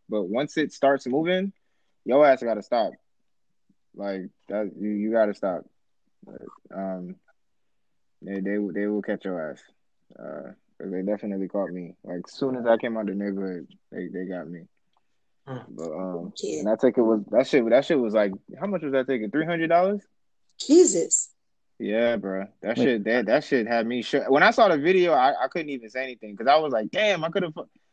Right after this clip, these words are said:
Speaker 1: I felt bad <laughs> because I was like, "I should've stopped," but then I saw the price of the shit and I was like, "God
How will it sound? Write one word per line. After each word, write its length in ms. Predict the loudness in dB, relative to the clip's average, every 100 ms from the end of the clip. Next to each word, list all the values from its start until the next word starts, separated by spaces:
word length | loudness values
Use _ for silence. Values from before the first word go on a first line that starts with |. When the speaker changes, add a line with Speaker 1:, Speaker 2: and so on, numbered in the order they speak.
| 0
Speaker 1:
I 100 | 2
felt 200 | 4 4
bad 360 | 4 4 2 -8
<laughs> 680 | -12 -10 -4 -4 -4 -8 -8
because 260 | -4 -2 2
I 120 | 0
was 100 | 0
like, 200 | 0 0
"I 100 | -2
should've 320 | -2 -2 -4 _ _ _ _ _ _
stopped," 380 | 0 4 4 2
but 200 | -6 -4
then 120 | -4
I 100 | -4
saw 180 | -4 -6
the 80 | -4
price 360 | 0 0 0 -4
of 80 |
the 80 | -6
shit 180 | -4 -6
and 100 | -6
I 40 |
was 100 | -6
like, 200 | -6 -6 -4
"God 680 | -2 0 0 0 -2 -10